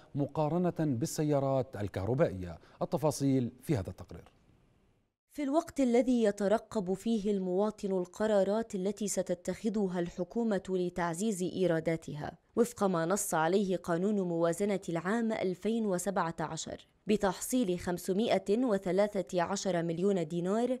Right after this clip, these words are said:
Speaker 2: في العام ألفين وثمانية عشر، استجابة لبرامج الإصلاح المالي والاقتصادي مع صندوق النقد الدولي.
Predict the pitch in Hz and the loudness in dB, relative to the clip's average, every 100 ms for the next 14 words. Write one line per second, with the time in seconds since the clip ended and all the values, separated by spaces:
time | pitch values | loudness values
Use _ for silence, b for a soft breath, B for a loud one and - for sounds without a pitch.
0 | - 262 247 240 294 285 269 226 214 240 | 0 4 6 6 6 6 6 2 2 2
1 | 269 254 220 208 185 208 220 190 185 180 | 4 4 2 0 0 2 2 2 0 -2
2 | 151 156 - - - - - 190 180 165 | -2 -4 -6 -8 -16 -6 -4 -2 -2 2
3 | 214 214 - 175 208 226 185 165 180 196 | 4 6 2 2 0 2 4 4 4 2
4 | 165 165 - - 202 196 180 165 165 185 | 0 -2 -2 -2 -2 -2 -2 0 2 2
5 | 240 190 165 - - 170 170 160 202 240 | 0 0 0 -2 -6 -4 -2 0 0 0
6 | 214 185 190 185 226 226 196 220 180 165 | -2 -2 -2 -2 -4 -2 -2 -2 -4 -4
7 | 156 156 156 147 | -2 -2 -2 -4